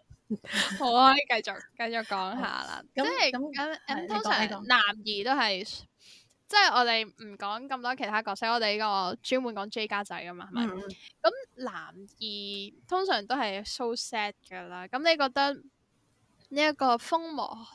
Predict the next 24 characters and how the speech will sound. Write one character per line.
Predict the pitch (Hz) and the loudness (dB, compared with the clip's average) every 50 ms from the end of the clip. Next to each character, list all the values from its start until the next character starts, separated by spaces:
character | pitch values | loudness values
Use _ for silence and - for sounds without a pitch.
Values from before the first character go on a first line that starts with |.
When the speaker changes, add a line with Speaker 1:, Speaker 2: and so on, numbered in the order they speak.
| _ _ - | _ _ -10
Speaker 1:
做 | - 233 220 208 196 | -6 -6 -6 -6 -6
到， | 196 - - - | -8 -8 -6 -4
誒， | - - 202 196 - - - - - - - - - - - 262 247 226 226 233 | -4 -6 -6 -10 -12 -14 -16 -16 -16 -16 -16 -18 -10 -4 -2 -2 -2 -2 -6 -10
唔 | 226 | -6
係 | 214 208 208 | -4 -4 -4
風 | - 302 294 | -4 -6 -6
磨 | 294 254 208 - | -6 -6 -6 -6
啦， | - - 208 | -8 -8 -2
即 | 254 | 0
係 | 277 285 262 | 0 2 2
呢 | 277 285 | 2 0
一 | 285 | 0
個 | 277 - 226 | 0 0 -4
夏 | 220 226 190 190 | -2 -2 -4 -4
川 | - 262 240 254 | -2 -6 -6 -6
慎 | - - 220 | -6 -10 -12
吾 | 196 - - 185 180 175 170 | -14 -14 -16 -16 -16 -16 -14
嘅 | - 196 185 185 185 185 190 - - - - - - - _ | -12 -12 -10 -10 -10 -10 -12 -14 -18 -20 -20 -20 -20 -18 _
so | - - - 349 330 330 | -6 -2 0 2 2 2
sad | - - 294 269 247 | 0 0 -2 -2 -2
程 | - - - 214 175 - 185 | -6 -10 -12 -12 -14 -14 -12
度 | - 196 180 190 - | -10 -8 -8 -8 -8
去 | 190 185 | -10 -10
到 | 185 - - - | -10 -10 -12 -16